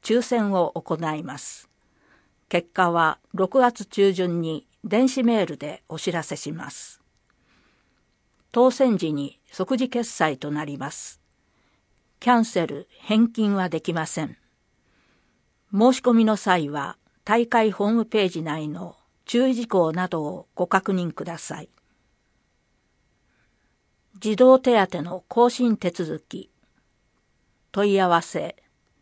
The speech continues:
手当助成係。零三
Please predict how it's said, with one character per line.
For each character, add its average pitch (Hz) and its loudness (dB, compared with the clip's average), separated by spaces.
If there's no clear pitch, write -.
手 226 2
当 - -10
助 170 -6
成 220 0
係。 180 -6
零 214 2
三 170 -2